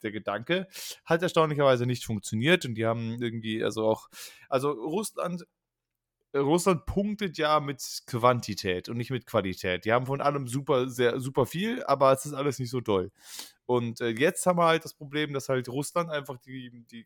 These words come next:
Kriegsausgaben einfach in die Höhe ballert und, äh, und Ukraine kann das halt nur in einem gewissen Rahmen machen und braucht deswegen halt auch die Unterstützung. Die Qualität, die technisch, die, die Technik ist, äh, von Europa und von der Ukraine auch immer noch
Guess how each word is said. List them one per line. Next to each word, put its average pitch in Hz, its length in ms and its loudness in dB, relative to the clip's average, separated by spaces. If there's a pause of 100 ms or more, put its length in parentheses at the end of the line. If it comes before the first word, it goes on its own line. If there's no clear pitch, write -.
Kriegsausgaben 139 840 -6
einfach 127 160 -8
in 123 60 -6
die 123 60 -8
Höhe 135 240 -4 (220)
ballert 175 460 4 (420)
und, 135 480 -2
äh, 131 100 0
und 131 180 0
Ukraine 135 460 2
kann 160 220 -4
das 120 200 2
halt 101 200 2
nur 107 160 2
in 107 80 0
einem 104 120 0
gewissen 104 360 -4
Rahmen 95 460 -6
machen 147 400 -4 (360)
und 120 120 -12
braucht 123 360 -2
deswegen 107 300 -10
halt 104 120 -8
auch 104 140 -4
die - 80 -8
Unterstützung. 113 720 -4 (160)
Die 123 120 -12
Qualität, 143 560 4
die 147 120 -4
technisch, 180 600 -2
die, 127 260 -8
die 117 160 -10
Technik 180 520 -4
ist, - 240 -10
äh, 135 220 0
von 123 180 -6
Europa 143 500 0
und 127 100 -2
von 123 100 -8
der 120 100 -4
Ukraine 123 460 -6
auch 120 140 -6
immer 123 180 -8
noch 107 140 -8